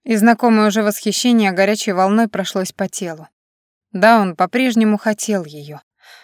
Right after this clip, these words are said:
но сейчас эти эмоции отличались от привычного вожделения.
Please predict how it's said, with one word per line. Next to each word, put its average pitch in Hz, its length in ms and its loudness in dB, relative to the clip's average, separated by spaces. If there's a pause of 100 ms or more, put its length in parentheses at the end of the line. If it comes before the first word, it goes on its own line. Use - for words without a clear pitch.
(140)
но 202 120 0
сейчас 254 440 -2
эти 208 240 -2
эмоции 226 380 0
отличались 208 680 -2
от 180 120 -12
привычного 180 600 -6
вожделения. 165 720 -10